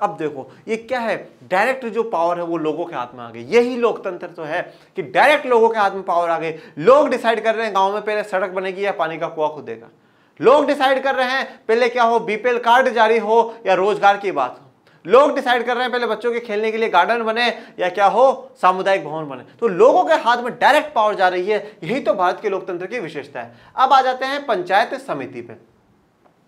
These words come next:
कई ग्राम पंचायतों को मिलाकर पंचायत समिति का गठन होता है। अब जैसे मान लो कि ये एक गांव एक्स, ये दूसरा गांव वाई, ये तीसरा गांव जेड, इन सबको मिला करके पांच गांव, दस गांव, बारह गांव, दो गांव,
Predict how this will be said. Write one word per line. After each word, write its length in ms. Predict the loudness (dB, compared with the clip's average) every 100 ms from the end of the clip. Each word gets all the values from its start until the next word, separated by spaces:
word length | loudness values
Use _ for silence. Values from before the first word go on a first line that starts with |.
| _ _ _ _
कई 220 | 2 4 4
ग्राम 300 | 4 2 -2
पंचायतों 420 | -6 -2 -2 -2
को 80 | -2
मिलाकर 360 | 2 2 2
पंचायत 400 | -2 -6 -2 -2
समिति 280 | -2 -8 -6
का 120 | -6 -4
गठन 340 | -4 -4 -4 -8 -8
होता 240 | -6 -4 -6
है। 200 | -6 -12 -4
अब 140 | -2 0
जैसे 220 | -4 -8
मान 260 | -6 -6 -6
लो 100 | -10 -10 -14
कि 80 | -10 -6
ये 160 | -2 0 0
एक 260 | -2 -4 -4
गांव 320 | -2 -2 -6
एक्स, 380 | -6 -6 -6 -12 _ _ -6
ये 100 | -6
दूसरा 400 | -6 -6 -2 0
गांव 300 | 0 -2 -2
वाई, 240 | -2 0
ये 340 | -4 -10 -12 -10
तीसरा 380 | -10 -8 -6
गांव 380 | -6 -4 -6 -8 -16
जेड, 360 | -8 -4 -4 -8 -6
इन 180 | -4 -4
सबको 500 | -4 0 0 0 -4
मिला 260 | 0 2
करके 260 | 2 -2 -8
पांच 600 | -12 -12 0 4 4 0
गांव, 360 | -2 0 0 -2
दस 220 | -4 -2
गांव, 280 | -4 -2 -2
बारह 360 | 0 2 2
गांव, 360 | -2 -4 -6 -10
दो 240 | -8 -4 -4
गांव, 260 | -4 -8